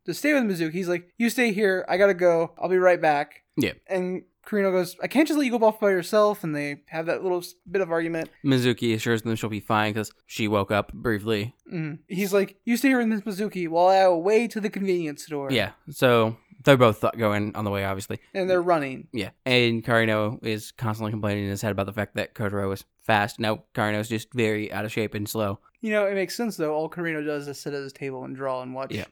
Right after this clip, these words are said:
Speaker 1: s-, soaps.
Speaker 2: So as they're running, Kotaro falls.
Speaker 1: And his,
Speaker 2: And
Speaker 1: his body kinda, like, shakes with sobs a couple times.
Speaker 2: It seems, yeah.
Speaker 1: And Karino goes, "Are you crying?" And Kotaro goes,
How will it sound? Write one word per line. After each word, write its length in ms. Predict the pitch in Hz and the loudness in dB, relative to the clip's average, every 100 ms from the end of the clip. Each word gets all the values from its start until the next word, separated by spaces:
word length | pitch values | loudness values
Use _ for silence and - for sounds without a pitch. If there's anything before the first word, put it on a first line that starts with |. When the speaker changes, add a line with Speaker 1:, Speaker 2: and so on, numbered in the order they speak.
| _ | _
Speaker 1:
s-, 100 | - | -20
soaps. 520 | - 143 123 - - - _ | -16 -14 -14 -18 -20 -20 _
Speaker 2:
So 180 | - 147 | 0 4
as 100 | 147 | 4
they're 100 | 143 139 | 6 6
running, 360 | 127 123 123 | 6 4 0
Kotaro 440 | - 123 120 117 110 | 0 0 4 2 2
falls. 600 | - 113 107 120 127 - _ _ | 4 6 6 2 -2 -20 _ _
Speaker 1:
And 80 | 214 | -4
his, 160 | 214 226 | 0 2
Speaker 2:
And 100 | 208 | 0
Speaker 1:
his 140 | 202 196 | -2 2
body 200 | 247 254 | 2 2
kinda, 200 | 240 180 | 0 2
like, 240 | 180 143 | 0 -2
shakes 400 | - - 170 170 | -6 -2 -2 -2
with 140 | 170 151 | -6 -8
sobs 440 | - 143 156 170 | -4 -2 -2 -4
a 60 | 185 | -2
couple 240 | 202 196 | -2 -2
times. 460 | 220 214 214 220 - - | -2 -2 -4 -6 -10 -4
Speaker 2:
It 140 | 143 | -2
seems, 380 | - 104 101 120 | 0 -2 -2 -4
yeah. 140 | 98 - | -8 -8
Speaker 1:
And 140 | 202 196 | -8 -4
Karino 220 | 214 208 | 0 2
goes, 280 | 202 185 - - | 2 2 -4 -4
"Are 60 | 208 | 0
you 160 | 247 | 2
crying?" 720 | 285 226 180 196 247 277 294 - | 2 2 4 4 2 0 -2 -8
And 80 | 180 | 0
Kotaro 180 | 208 196 | 2 4
goes, 280 | 196 180 | 4 2